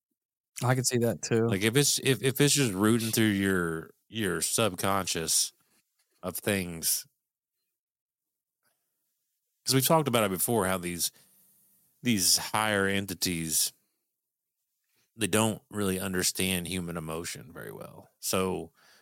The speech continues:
Speaker 2: what if that process doesn't register with them? They just see these images flash in your consciousness, and they're like, "Well, I'll just pick this one.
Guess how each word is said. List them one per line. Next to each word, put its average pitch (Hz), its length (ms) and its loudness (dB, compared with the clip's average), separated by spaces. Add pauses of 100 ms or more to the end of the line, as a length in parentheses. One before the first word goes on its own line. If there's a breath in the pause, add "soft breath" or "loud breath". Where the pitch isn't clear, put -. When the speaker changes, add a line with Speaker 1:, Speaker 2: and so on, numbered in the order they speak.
(140 soft breath)
Speaker 2:
what 107 200 2
if 110 140 0
that 98 220 0
process 98 680 0 (240)
doesn't 101 320 2
register 95 400 0
with 80 160 -4
them? 92 260 0
They 95 120 0
just 90 260 0
see 101 180 2
these 90 220 0
images 90 440 -2
flash 90 360 -2
in 80 140 -8
your 92 220 -2
consciousness, 78 840 -6
and 87 100 -8
they're 85 100 -6
like, 78 260 -8
"Well, 131 160 -2
I'll 127 60 -2
just 110 180 -4
pick - 240 -12
this 95 220 -2
one. 78 260 -10